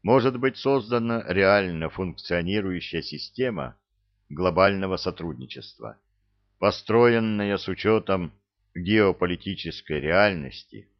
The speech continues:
которая постепенно возьмет на себя роль международного регента, способного нести груз ответственности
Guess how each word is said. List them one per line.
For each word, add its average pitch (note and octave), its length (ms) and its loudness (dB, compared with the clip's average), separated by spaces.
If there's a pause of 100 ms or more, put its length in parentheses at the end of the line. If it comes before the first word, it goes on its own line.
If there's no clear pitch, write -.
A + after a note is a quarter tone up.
(720)
которая G#2 580 4
постепенно A2 760 0
возьмет F#2+ 500 -2
на G#2 120 -2
себя F2+ 300 0
роль G#2 360 0 (300)
международного F#2+ 1300 0
регента, D2 840 -6 (800)
способного D3 800 2
нести C3 380 -2
груз A#2+ 360 0
ответственности G#2+ 1120 -4